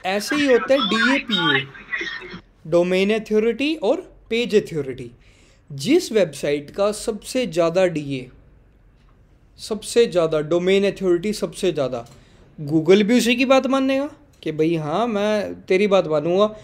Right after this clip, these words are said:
अब आप check कर सकते हो डीएपीए, check डीएपीए, आ, एक website आ गई है, मैं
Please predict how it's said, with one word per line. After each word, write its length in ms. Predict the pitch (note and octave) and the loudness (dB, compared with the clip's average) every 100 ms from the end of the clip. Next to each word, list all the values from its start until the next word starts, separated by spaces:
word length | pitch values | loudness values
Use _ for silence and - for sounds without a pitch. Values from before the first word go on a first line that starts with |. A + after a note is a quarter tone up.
| - - G3 | -20 -4 0
अब 280 | G#3 - - | 0 -2 4
आप 320 | G3+ B3 - | 8 8 8
check 200 | C4 C4 | 6 8
कर 120 | A#3+ | 4
सकते 300 | F#3 E3+ - | 4 -2 2
हो 80 | F#3 | 4
डीएपीए, 680 | F#3 F3+ F#3 E3 E3+ F#3+ A#3+ - _ _ _ _ _ _ _ - - - - - - - - - - - | 4 6 4 4 2 2 2 -6 _ _ _ _ _ _ _ -20 -20 -20 -20 -18 -14 -14 -10 -12 -14 -20
check 380 | - - F#3+ F#3+ | -8 -2 0 -2
डीएपीए, 720 | F3+ E3+ E3+ F#3 F3+ D3+ C#3 C3+ - _ - - - _ _ _ _ _ - - - - _ _ - - - - - - _ _ _ _ _ _ _ _ _ _ _ _ - _ _ _ _ _ _ _ _ _ _ - E3 | -2 -2 2 2 2 -2 -2 -4 -10 _ -20 -20 -20 _ _ _ _ _ -20 -20 -18 -20 _ _ -20 -20 -20 -20 -20 -20 _ _ _ _ _ _ _ _ _ _ _ _ -20 _ _ _ _ _ _ _ _ _ _ -16 -8
आ, 280 | C#3+ C#3+ C#3+ | -4 -2 -2
एक 200 | D3+ D#3 | -4 0
website 440 | D#3 D#3 E3+ E3+ | 0 2 2 4
आ 100 | D#3+ | 2
गई 140 | C#3+ E3 | 2 0
है, 180 | G3+ | -2
मैं 340 | F#3+ E3+ G#3 | -2 0 0